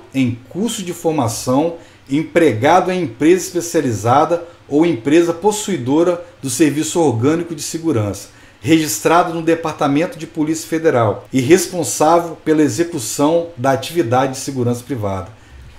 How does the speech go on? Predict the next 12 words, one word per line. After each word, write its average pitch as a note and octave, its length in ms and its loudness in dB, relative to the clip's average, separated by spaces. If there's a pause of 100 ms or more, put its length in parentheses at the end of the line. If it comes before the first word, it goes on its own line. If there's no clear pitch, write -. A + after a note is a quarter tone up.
(220)
Execução A2+ 720 -8
da B2+ 160 -2
atividade C#3+ 800 -4
de - 60 -16
segurança B2+ 400 -4
privada A2 500 -4 (240)
que A#2 80 -10
foi B2+ 180 -6
classificado B2+ 920 -4 (280)
pela A2+ 200 -2
portaria. A2 640 -6 (320)
Quatro. D3 400 4